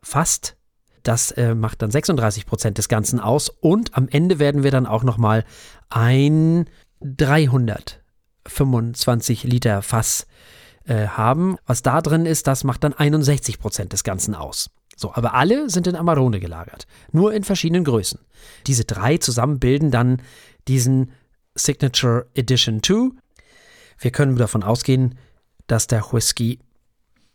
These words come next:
drei Jahre und einen Tag in diesem Fass gelagert hat. Ich gehe mal davon aus, dass der nicht gefärbt und nicht kühl gefiltert ist. Am Ende wird das Ganze übrigens vierundfünfzig Komma zwei Alkoholvolumenprozente haben. Ich gehe jetzt mal davon aus, dass das in den jeweiligen Fässern oder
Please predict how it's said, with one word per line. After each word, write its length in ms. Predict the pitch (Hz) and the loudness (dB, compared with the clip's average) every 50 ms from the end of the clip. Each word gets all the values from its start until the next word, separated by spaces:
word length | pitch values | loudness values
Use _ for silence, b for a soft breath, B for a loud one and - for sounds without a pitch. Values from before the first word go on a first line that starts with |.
| _ _ _ _ _ _ _ _ _ _ _ - | _ _ _ _ _ _ _ _ _ _ _ -8
drei 320 | 139 127 139 127 117 127 | -4 0 0 2 4 4
Jahre 280 | 135 135 127 131 127 127 | 4 4 4 4 4 2
und 120 | 123 113 | 2 2
einen 160 | - 123 120 | 2 0 0
Tag 240 | 117 - 123 123 123 | 2 0 0 0 0
in 80 | 127 123 | 0 0
diesem 220 | 120 117 123 120 | 0 0 -2 -2
Fass 240 | - 127 113 - - | -2 -2 -2 -2 -2
gelagert 520 | - 107 110 107 123 143 160 135 - - | -4 -4 -4 -2 -2 -2 -2 -2 -2 -2
hat. 220 | - 170 - - - B B B B B B B | -2 -2 -2 -4 -8 B B B B B B B
Ich 100 | 127 120 | -4 0
gehe 100 | - 160 | 2 2
mal 100 | 151 147 | 4 4
davon 200 | 127 113 - 110 | 4 2 2 2
aus, 140 | 110 123 127 | 2 2 2
dass 140 | - 127 - | 2 2 2
der 100 | - 113 | 0 0
nicht 120 | 113 - | 0 0
gefärbt 280 | - 107 - 110 104 - | -2 -2 -2 -2 -2 -2
und 240 | 113 104 - - - | -4 -6 -6 -6 -4
nicht 220 | 127 113 110 - | -2 -2 -2 -2
kühl 140 | - 127 113 | -2 -2 0
gefiltert 400 | 120 123 123 135 131 131 127 - | 0 0 -2 -2 -2 -2 -2 -2
ist. 240 | 131 127 - - - b b b b b b b _ _ B B B B B B B B B B B | -2 -2 -4 -4 -8 b b b b b b b _ _ B B B B B B B B B B B
Am 180 | - 131 135 | 0 0 2
Ende 240 | 127 139 147 170 151 | 2 2 2 2 2
wird 120 | 151 147 147 | 2 2 2
das 120 | 143 - | 0 2
Ganze 240 | - 135 135 - 139 | 2 0 0 0 0
übrigens 400 | - 143 135 131 139 139 127 - | 0 0 2 2 2 2 0 0
vierundfünfzig 480 | - 156 147 131 - 139 - - 131 | 2 2 2 2 0 -2 -2 -2 -2
Komma 200 | - 139 135 123 | 0 2 2 2
zwei 200 | - - 131 127 | 2 0 0 0
Alkoholvolumenprozente 1080 | - 127 123 - 131 127 120 120 127 147 190 180 - - 113 - - 110 110 113 101 101 | 2 0 0 2 2 2 2 2 2 2 0 0 -2 -2 -2 -2 -2 -2 0 0 0 0
haben. 280 | 117 113 143 160 156 B B B B B B B B B B B B | 0 0 0 0 -2 B B B B B B B B B B B B
Ich 160 | B 123 - | B -6 -2
gehe 120 | - 131 | 0 2
jetzt 160 | 131 127 - 131 | 2 2 2 2
mal 120 | 123 120 | 2 2
davon 240 | 117 110 - 127 113 | 2 0 0 -2 -2
aus, 160 | - 120 - | 0 -2 -2
dass 140 | - 120 - | -2 -2 -2
das 160 | 123 - - | -2 -2 0
in 40 | 120 | 0
den 120 | 120 117 | 0 2
jeweiligen 640 | 110 117 120 117 113 113 110 110 110 120 117 117 110 | 2 2 2 2 2 2 0 0 0 0 0 -2 -2
Fässern 560 | - - - 117 - - 110 113 113 113 110 | -2 -2 -2 0 0 0 0 0 0 0 -2
oder 180 | 113 107 110 | -4 -6 -8